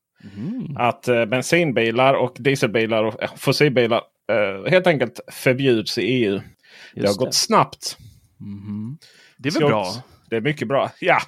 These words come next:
Speaker 2: alltså. Och det är ju, dröjer ju ett tag tills dess.
Speaker 1: Ja.
Speaker 2: Dock. Vi ska också,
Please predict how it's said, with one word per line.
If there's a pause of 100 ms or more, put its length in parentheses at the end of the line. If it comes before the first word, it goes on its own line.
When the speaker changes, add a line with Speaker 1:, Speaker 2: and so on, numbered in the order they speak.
Speaker 2:
alltså. (440)
Och
det
är
ju,
dröjer
ju
ett
tag
tills
dess. (140)
Speaker 1:
Ja.
Speaker 2:
Dock. (960)
Vi
ska
också,